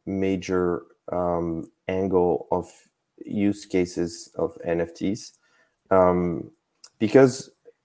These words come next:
uh, you can prog-, you can let a developer open up his game development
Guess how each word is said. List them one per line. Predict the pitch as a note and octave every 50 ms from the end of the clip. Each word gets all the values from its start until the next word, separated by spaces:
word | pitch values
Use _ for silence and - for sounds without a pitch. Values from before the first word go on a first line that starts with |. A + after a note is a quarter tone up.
| _ -
uh, | - - - - - - - - -
you | - G#2 A#2 A#2+
can | A#2 - B2 A#2+ A#2 A2+ A2 C3 - - -
prog-, | - - - - B2+ B2 B2 B2 A#2+ A2+ - -
you | - A2 A#2 A#2
can | - C#3 B2+ B2 A#2
let | A#2 A2 A2 A2 - - - - G2
a | G2
developer | F#2+ G2 G#2 G2 G#2 G#2 G#2 G#2 G2+ G2+ - G2+ F#2+ F#2+ F#2 F#2 F#2 F#2+ - - - _ _ _ _ _ _ _ _ -
open | A2 A2+ - - B2 A2+ A2+
up | G#2+ G2+ - -
his | - - - G2+ F#2+ -
game | - _ - G2+ G2+ G#2+ A2+ A2
development | - A2+ A2 A2+ G#2+ A2 A#2+ A#2 - C3 C3 C#3 D3 C#3+ -